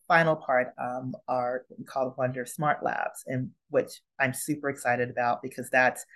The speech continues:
uh, how do you really, uh, at a very young, early age, start getting, um, children excited about technology and t-,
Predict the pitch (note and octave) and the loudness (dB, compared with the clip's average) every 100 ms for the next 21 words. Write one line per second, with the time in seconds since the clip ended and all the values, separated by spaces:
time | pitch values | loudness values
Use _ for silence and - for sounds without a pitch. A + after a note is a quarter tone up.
0 | - - _ _ - B2+ - - D3 C#3 | -20 -20 _ _ 0 2 0 2 6 6
1 | C3+ C3 B2+ C3 C3 C3+ C3 C3 B2+ B2 | 4 0 0 0 2 4 6 6 4 0
2 | _ _ _ _ C3 C3 F#2+ - - C#3+ | _ _ _ _ 2 4 4 2 6 6
3 | C3+ C3 C3+ C3 B2+ A#2+ - _ C3+ B2+ | 6 4 4 4 2 -2 -4 _ 2 4
4 | B2 - C#3 C3+ B2+ A2+ - C#3 C3+ C3+ | 4 4 4 6 4 0 -4 -2 -2 0
5 | C3+ B2+ B2+ B2+ - B2+ B2 C3 - _ | 2 2 2 0 -2 -4 -2 -2 -8 _
6 | - _ _ _ _ - F#3 D#3 C3+ - | -20 _ _ _ _ 6 8 8 6 2
7 | - - C3 C3 B2+ B2+ B2+ - D3 D#3+ | 0 4 6 6 4 2 0 0 -2 0
8 | C3+ C3 B2+ B2+ C3 C3 - | 2 4 2 0 -8 -8 -12